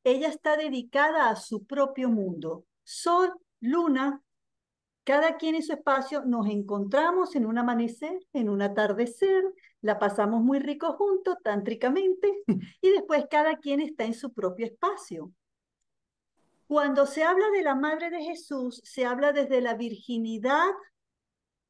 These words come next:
Speaker 1: que es castidad, la que se impuso a la mujer.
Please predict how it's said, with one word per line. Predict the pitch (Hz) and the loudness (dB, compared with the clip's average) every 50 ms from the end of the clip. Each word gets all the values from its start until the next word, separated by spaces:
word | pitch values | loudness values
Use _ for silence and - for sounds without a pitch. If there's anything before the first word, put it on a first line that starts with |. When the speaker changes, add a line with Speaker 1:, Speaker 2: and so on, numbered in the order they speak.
| _ _ _ _ | _ _ _ _
Speaker 1:
que | - 233 233 240 247 262 277 | 0 0 2 4 4 4 4
es | 294 277 - - - _ _ _ _ _ _ | 2 0 -4 -10 -20 _ _ _ _ _ _
castidad, | - 233 220 - - _ - 220 202 190 190 175 151 - - - _ _ _ _ _ _ _ _ _ _ _ _ _ _ | -6 -4 -4 -4 -6 _ -12 -10 -8 -6 -6 -6 -6 -10 -14 -18 _ _ _ _ _ _ _ _ _ _ _ _ _ _
la | - 208 214 226 220 208 214 | -8 -4 -2 -2 -2 -2 -2
que | 226 220 | -4 -4
se | - - 240 | -4 -4 -2
impuso | 220 214 202 185 190 190 - - 320 359 370 370 - - 359 349 359 320 | 0 0 0 0 -2 -4 -4 0 2 2 2 2 0 0 2 2 4 4
a | 277 240 220 214 | 4 4 4 4
la | 202 202 202 202 | 2 2 2 0
mujer. | 190 190 185 185 - 185 160 - - | -2 -4 -4 -6 -6 -6 -8 -8 -10